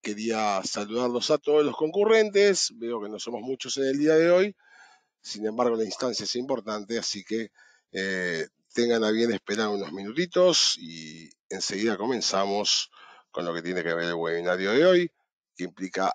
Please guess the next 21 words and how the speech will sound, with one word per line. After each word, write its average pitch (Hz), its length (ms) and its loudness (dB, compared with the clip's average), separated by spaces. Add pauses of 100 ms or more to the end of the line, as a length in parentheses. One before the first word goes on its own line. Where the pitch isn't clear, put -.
(120)
al 143 180 4
Citigroup, 196 840 2 (580)
eh, 90 420 -2 (120)
en 131 160 2
este, 95 640 2 (1120)
en 180 100 2
esta 117 200 2
lluvia 110 380 2
de 92 60 -2
operaciones 95 640 -2
de 101 360 -2
mercado 92 560 0
que 90 80 0
vamos 110 240 2
a - 80 -8
tener 101 280 -2
en 92 80 0
earnings 92 320 -2
seasons. - 540 -4
Así - 200 2
que, 156 260 6